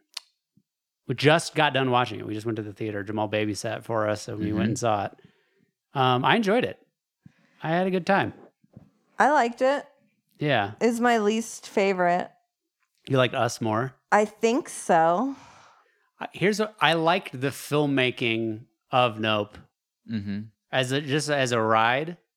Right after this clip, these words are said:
Speaker 1: it was
Speaker 3: Uh-huh.
Speaker 1: fun. I mean, there was, I'm sure there's deeper things going on. I don't know. It's, maybe it's
Speaker 2: Sure.
Speaker 1: an allegory of
Speaker 3: That's what I am like.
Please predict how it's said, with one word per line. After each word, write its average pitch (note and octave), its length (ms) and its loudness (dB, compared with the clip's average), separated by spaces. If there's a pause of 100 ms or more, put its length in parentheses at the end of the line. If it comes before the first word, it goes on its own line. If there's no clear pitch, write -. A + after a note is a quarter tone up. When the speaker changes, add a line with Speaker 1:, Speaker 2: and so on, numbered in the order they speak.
Speaker 1:
it C3+ 100 -4
was C3 140 -2
Speaker 3:
Uh-huh. - 80 -4
Speaker 1:
fun. D3 260 -2 (520)
I D3+ 100 2
mean, E3 180 2
there D#3 120 0
was, E3 680 -2 (300)
I'm D#3 120 0
sure A3 200 0
there's E3 220 0
deeper B2+ 280 2
things B2+ 280 0
going A#2 200 4
on. A#2+ 120 2
I G#2+ 120 2
don't G#2 160 -2
know. G#2 60 -2
It's, G2+ 140 -8
maybe A2 180 -4
it's G#2 100 -2
Speaker 2:
Sure. G#2 120 2
Speaker 1:
an A2 40 4
allegory A2+ 600 2
of - 20 4
Speaker 3:
That's A3+ 400 2
what A3 160 0
I F#3+ 240 4
am F#3 320 -2
like. F3 400 -4